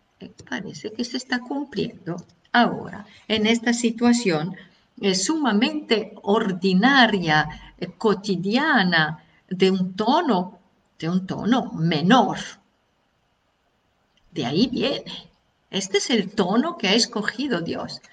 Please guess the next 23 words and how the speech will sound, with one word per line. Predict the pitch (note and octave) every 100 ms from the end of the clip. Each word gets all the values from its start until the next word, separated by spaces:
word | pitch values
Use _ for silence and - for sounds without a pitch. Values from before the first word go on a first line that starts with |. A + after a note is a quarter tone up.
| _
Dios | F#3 A#3 C#4+ G4+
quiere, | - - D#4 F#4+ F#3+ D#3 E3 - _ _ _ _ _
Dios | F#3 A#3 D#4
quiere, | - D4 C#4 C4+ E4+ - - _ -
eh, | F#3 F3+
entrar | F#3 F3+ - F#4 D#4+ F#3+ F3
en | E3+ E3
la | D#3
historia, | - - D4+ G3+ E3
entrar | E3 G#3 G#3 F3
en | E3
el | G3+
mundo, | D#4+ F4 G#3
y, | F#3 F#3
y | G#3
desde | G3 B3 G#3+ G#3+
siempre | - D#4 D4 G#3 F#3+
ha | F3 E3
preferido | F3+ E3+ F#3 F#3 G3+ F3+ E3
ese | E3 F3
tipo | E3 A3+ G#3 F#3 E3+
de | F3
presencia, | F3 E3 E3 D#3 D3 D3+ D#3+ E3